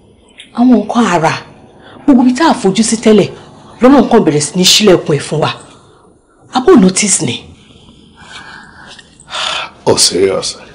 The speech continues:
Speaker 1: Àsìkò bọ́ yẹn sàn wá o.
Speaker 2: Adébáyọ̀.
Speaker 1: Yes.
Speaker 2: Ṣé ó lè jẹ́ nǹkan tó ń sọ yẹn ṣá?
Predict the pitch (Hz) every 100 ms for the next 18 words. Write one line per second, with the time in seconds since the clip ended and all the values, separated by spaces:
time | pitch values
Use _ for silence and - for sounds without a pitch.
0 | - - 247 254 277 311 285 208 196 226
1 | 160 151 143 127 - - _ _ _ _
2 | _ _ _ _ _ _ _ - - -
3 | - - - - - - - 415 262 139
4 | - - - - - _ _ _ _ _
5 | _ _ _ _ _ _ - - - -
6 | - _ _ _ _ _ _ _ _ _
7 | _ _ _ _ _ _ _ _ _ _
8 | _ _ - - - 156 135 - 95 82
9 | - - - - 73 -